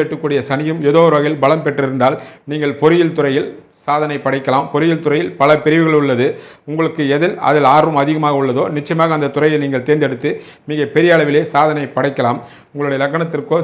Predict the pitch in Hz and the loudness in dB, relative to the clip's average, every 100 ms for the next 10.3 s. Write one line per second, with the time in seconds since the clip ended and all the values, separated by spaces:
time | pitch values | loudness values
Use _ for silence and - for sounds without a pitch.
0 | 165 139 151 151 151 143 151 143 139 123 | 0 2 4 4 4 4 2 0 2 2
1 | 120 123 - - - 139 151 143 147 175 | 2 -2 -6 -20 -10 -2 -2 0 -4 -4
2 | 165 151 143 143 135 135 123 - - _ | -4 -4 -2 -2 -2 -2 -4 -8 -18 _
3 | _ _ _ _ - 170 160 151 147 139 | _ _ _ _ -6 -6 -4 -6 -4 -4
4 | 139 139 127 123 - - _ _ 135 165 | -2 -2 -4 -6 -14 -20 _ _ -6 -4
5 | 156 147 143 147 147 135 131 120 117 147 | 0 2 2 2 4 2 2 2 2 2
6 | - - 180 165 165 151 156 160 151 147 | -6 -14 -6 0 2 2 -2 -2 -2 2
7 | 147 139 131 127 156 - - _ 147 170 | 4 2 2 2 0 -6 -20 _ 0 0
8 | 147 139 165 170 165 165 156 151 139 131 | -2 -4 -2 -2 -4 -4 -4 -2 -2 -2
9 | 147 180 143 160 170 170 165 151 147 - | -6 -4 -4 2 2 2 -4 -4 -4 -4
10 | 127 165 | -6 -6